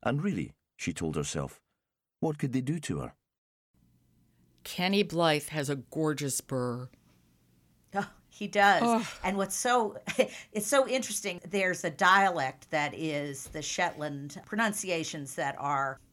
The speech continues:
Speaker 3: difficult often for Americans. Certainly I had a little trouble in, in the T V series,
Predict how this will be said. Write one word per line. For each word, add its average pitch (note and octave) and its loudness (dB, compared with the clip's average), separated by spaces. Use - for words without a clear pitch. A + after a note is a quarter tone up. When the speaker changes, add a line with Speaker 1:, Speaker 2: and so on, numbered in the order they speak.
Speaker 3:
difficult G3 0
often D3+ 0
for D3+ -6
Americans. F3+ -4
Certainly F3 -6
I D#3+ 2
had E3+ -4
a D#3+ -6
little D#3 -8
trouble E3+ -4
in, D3 -4
in D#3 -8
the C#3 -8
T G3+ -6
V G#3+ -6
series, F#3+ -4